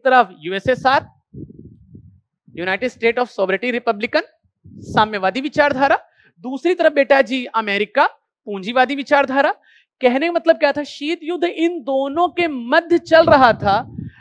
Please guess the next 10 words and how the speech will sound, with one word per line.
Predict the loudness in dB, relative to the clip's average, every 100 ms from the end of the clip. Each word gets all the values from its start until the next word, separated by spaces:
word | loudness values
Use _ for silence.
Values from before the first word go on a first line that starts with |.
| -20 _ 4
अब | 4 2 _ _ _ _ _ -2
अमेरिका | -2 0 0 2 2
का | 6 6
प्रभाव | 6 4 6 4 6
पाकिस्तान | 4 6 0 0 0 0
में | -2 -6
था, | -8 -8 _ _ _ _ _ _ _ _
पाकिस्तान | 2 2 -2 -2 -2 -2
में | -2
था | -2